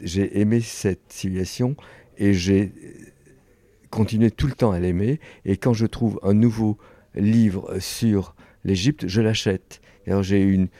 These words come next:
une collection extrême, donc j'ai tous les renseignements. Et puis, dans le cadre de l'Égypte, euh, j'avais un des grands spécialistes, et le plus grand spécialiste des, euh, des pharaons africains.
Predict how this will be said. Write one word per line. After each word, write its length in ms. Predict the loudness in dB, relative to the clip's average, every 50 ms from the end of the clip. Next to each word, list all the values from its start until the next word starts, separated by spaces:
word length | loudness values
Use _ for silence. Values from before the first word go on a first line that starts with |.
| -14 _ -2
une 160 | -2 -2 -2 -4 _ _ -20 -20 -12 -6
collection 640 | -4 -2 -2 -4 -6 -8 -6 -6 -6 -6 -6 -6
extrême, 640 | -8 -8 -8 -8 -12 -12 -10 -8 -6 -4 -2 -2 -4 -4 -8 -14 -20 -20 -18 _ 0
donc 160 | 2 2 4
j'ai 220 | 4 4 4 2 2
tous 160 | 0 -2 -2
les 80 | -2 -2
renseignements. 640 | -2 -4 -4 -4 -2 -2 0 0 0 -2 -4 -6 -8 _ _ -20 _ _ _ -2
Et 140 | -2 -2
puis, 300 | -2 -2 -4 -4 -4 -2
dans 180 | -2 -2 0 0
le 60 | 0
cadre 220 | 0 0 -2 -2 -2
de 140 | -4 -2
l'Égypte, 380 | -2 -2 0 0 -2 -2 -2 -6 -14 -20 -12 -8
euh, 180 | -6 -4 -4 -4 -2
j'avais 360 | -2 0 0 2 2 2 2
un 220 | 2 0 -2 -2
des 120 | 0 0 0
grands 200 | 0 0 -2 -2
spécialistes, 600 | -4 -4 -6 -8 -4 -2 0 0 0 -2 -4 -10 -18 -20 -8 -4
et 100 | -2 0
le 100 | 0 0
plus 140 | -2 -4 -4
grand 140 | -4 -6
spécialiste 640 | -8 -8 -8 -8 -8 -6 -6 -4 -4 -6 -6 -8 -10
des, 400 | -10 -8 -6 -4 -4 -4 -4 -6 -10 -18 -20 -20 -20 _ _ -12 -8
euh, 480 | -8 -6 -6 -6 -8 -8 -8 -8 -10 -10
des 580 | -10 -12 -14 -14 -12 -8 -6 -4 -4 -4 -6 -8
pharaons 500 | -6 -6 -4 -2 0 0 0 0 -2 -4
africains. 560 | -6 -8 -8 -10 -8 -4 -2 -2 -2 -2